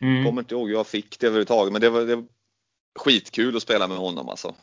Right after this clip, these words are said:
Speaker 2: Han
Speaker 1: Ja.
Speaker 2: var, eh, vi pratade inte så mycket. Han, han bara stod och sjöng mest och så, <laughs> sa vi hej då sen. Men det var skitkul att spela med honom.
Speaker 1: Ja.
Speaker 2: Han fick
Speaker 1: Ja.
Speaker 2: ju ett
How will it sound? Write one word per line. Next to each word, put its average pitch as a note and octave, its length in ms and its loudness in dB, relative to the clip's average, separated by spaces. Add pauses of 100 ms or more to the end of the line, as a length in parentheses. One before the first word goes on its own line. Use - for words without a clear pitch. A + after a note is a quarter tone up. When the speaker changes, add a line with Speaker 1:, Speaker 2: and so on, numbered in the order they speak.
(480)
Speaker 2:
Han B2+ 240 4
Speaker 1:
Ja. G#2+ 40 2
Speaker 2:
var, G2+ 320 2
eh, F#2+ 440 -4 (1700)
vi G#2 120 -10
pratade D3+ 380 2
inte B2+ 120 -2
så D3 80 -6
mycket. C#3 300 0
Han, A#2 120 2 (100)
han C3 200 -2
bara C#3+ 180 4
stod C3 200 -12
och B2+ 120 -6
sjöng G2+ 240 -4
mest B2+ 360 -8
och A#2+ 120 -6
så, A#2 440 -2 (480)
<laughs> - 200 -20
sa B2+ 300 6
vi C#3 120 4
hej C#3+ 200 -2 (100)
då B2+ 160 0
sen. C3 240 0
Men A2 80 2
det A2+ 60 4
var A#2+ 160 2
skitkul A#2 420 -2
att A#2 60 -4
spela A#2+ 240 -2
med A2+ 100 -6
honom. F#2 360 -10 (520)
Speaker 1:
Ja. B2+ 340 0 (760)
Speaker 2:
Han A2 320 -10
fick C#3+ 120 -6
Speaker 1:
Ja. C3+ 100 -6
Speaker 2:
ju B2+ 100 -4
ett - 240 -16